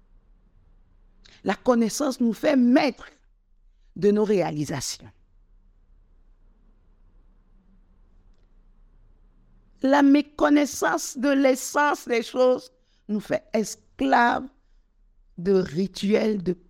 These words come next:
pratiques. Et tout, tout, toute catastrophe qui vient décimer une génération,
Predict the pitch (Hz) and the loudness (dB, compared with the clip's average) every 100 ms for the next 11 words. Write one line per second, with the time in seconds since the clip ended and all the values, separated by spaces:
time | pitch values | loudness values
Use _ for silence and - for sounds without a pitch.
0 | - - 202 - - - - - - _ | -18 -8 -8 -8 -14 -14 -20 -20 -20 _
1 | _ _ _ _ - 202 - - 285 277 | _ _ _ _ -6 -6 -6 -6 -4 -4
2 | - _ _ _ _ _ _ _ _ _ | -14 _ _ _ _ _ _ _ _ _
3 | _ _ _ - - _ _ _ _ _ | _ _ _ -20 -20 _ _ _ _ _
4 | - - - - 494 - - 247 - 233 | -20 -20 -14 -6 -6 -6 -4 -2 0 -4
5 | - 311 - 294 233 247 165 226 226 - | -2 -8 -2 0 2 0 -2 -4 -4 -2
6 | 240 277 - 277 185 196 180 160 160 - | 2 2 2 2 2 0 -2 -2 -4 -6
7 | - | -10